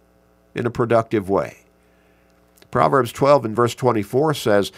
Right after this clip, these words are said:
"The hand of the diligent will rule,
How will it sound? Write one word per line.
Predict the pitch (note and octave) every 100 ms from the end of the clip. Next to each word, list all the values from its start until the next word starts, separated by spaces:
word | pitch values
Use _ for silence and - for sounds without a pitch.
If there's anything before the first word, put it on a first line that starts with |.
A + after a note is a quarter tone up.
| - -
"The | - G2
hand | A2+ C3+ D3+ F3
of | A2+
the | G2+
diligent | F#2+ B2 C#3+ D#3 E3 F#3+ - - _
will | - A2 G#2+
rule, | A2+ E2 - -